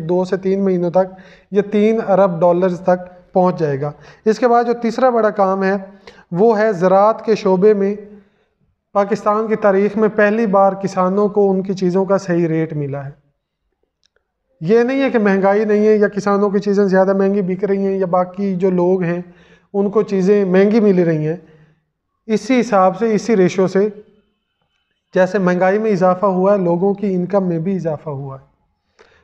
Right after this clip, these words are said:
जो मज़दूर पहले दो सौ तीन सौ पे काम करता था, अब वो पाँच सौ, हज़ार, पन्द्रह सौ पे काम करता है।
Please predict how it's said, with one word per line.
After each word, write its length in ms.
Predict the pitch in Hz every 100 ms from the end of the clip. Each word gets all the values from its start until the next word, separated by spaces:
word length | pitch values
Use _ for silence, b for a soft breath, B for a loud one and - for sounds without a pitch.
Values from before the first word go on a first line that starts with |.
| b
जो 200 | 160 208
मज़दूर 520 | 220 180 165 180 214 208 - -
पहले 240 | 190 202 190
दो 180 | 180
सौ 140 | 190 214
तीन 220 | 208 202
सौ 140 | 202 208
पे 120 | 208
काम 260 | 190 185
करता 300 | 185 175 202
था, 140 | 196 214
अब 720 | 160 180 180 190 - - _ _ _
वो 600 | 156 185 202 208 208 B B B B _
पाँच 320 | 185 190 202
सौ, 280 | 202 202 202
हज़ार, 500 | 175 151 170 175 185 185
पन्द्रह 300 | 190 180 190
सौ 140 | 185 170
पे 120 | 165
काम 240 | 151 147 131
करता 360 | 139 -
है। 60 | 139